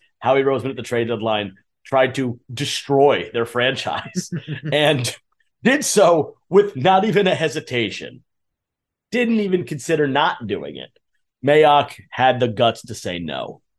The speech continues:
I gotta be honest. At this point, guys, if Howie Roseman calls you,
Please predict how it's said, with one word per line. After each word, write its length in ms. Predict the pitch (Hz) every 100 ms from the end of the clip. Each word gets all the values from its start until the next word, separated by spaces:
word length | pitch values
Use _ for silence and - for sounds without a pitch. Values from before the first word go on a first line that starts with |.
| _ _ _ _ _ _ _
I 80 | 147
gotta 220 | 156 160
be 140 | 147 139
honest. 500 | 117 101 82 - - _ -
At 120 | 120
this 180 | 196 -
point, 360 | - 175 180 185
guys, 480 | 185 180 185 - _ _ _ _ _ _ _ _ -
if 100 | 151
Howie 220 | 117 262
Roseman 420 | 233 190 135 135 -
calls 300 | 110 113 113
you, 240 | 135 156